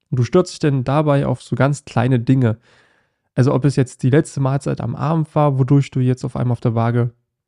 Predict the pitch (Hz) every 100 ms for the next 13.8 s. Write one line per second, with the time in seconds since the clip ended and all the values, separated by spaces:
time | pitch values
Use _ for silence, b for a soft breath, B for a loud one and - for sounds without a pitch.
0 | _ 127 139 165 151 160 151 - 131 117
1 | - 120 - 113 110 120 - - - 165
2 | 185 - b b b b b b b b
3 | - - - 131 - 202 185 156 143 123
4 | 117 117 131 175 196 202 196 196 156 170
5 | - 160 175 127 117 117 165 - 160 175
6 | 165 - 165 151 165 170 - - - _
7 | _ _ - - 147 143 - 123 - 117
8 | 110 107 170 160 - - 196 220 - -
9 | _ _ _ _ _ _ _ _ _ -
10 | 127 139 - 120 - 117 - 165 - 147
11 | 131 120 120 117 120 117 117 139 120 -
12 | - 180 190 160 - 170 170 - 131 139
13 | 139 - 131 123 - 120 120